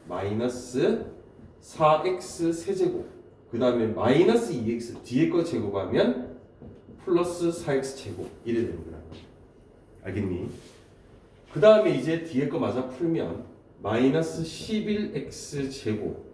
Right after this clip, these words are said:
마이너스 십일 곱하기 마이너스 X는 플러스 이십이 엑스 플러스 이십사지. 그럼 중간 거 요-, 요거만 계산하면 되네. 마이너스 얼마야? 칠 엑스 제곱이네. 맞지?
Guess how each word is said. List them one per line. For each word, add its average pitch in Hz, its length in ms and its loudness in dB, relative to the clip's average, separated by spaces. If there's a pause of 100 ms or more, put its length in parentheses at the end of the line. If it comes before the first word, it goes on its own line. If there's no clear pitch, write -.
(120)
마이너스 202 680 4
십일 226 680 -2 (640)
곱하기 226 400 4
마이너스 117 460 0
X는 - 380 -14 (100)
플러스 117 540 -6 (100)
이십이 98 800 -4
엑스 165 580 0 (680)
플러스 101 340 -8
이십사지. 82 720 -10 (280)
그럼 156 140 -8
중간 190 340 6
거 - 80 2
요-, 208 100 6
요거만 269 400 2
계산하면 123 360 -4
되네. 98 280 -10 (720)
마이너스 110 460 2
얼마야? - 600 -6 (240)
칠 120 400 -6
엑스 113 440 -10
제곱이네. - 480 -12 (1300)
맞지? 95 440 -8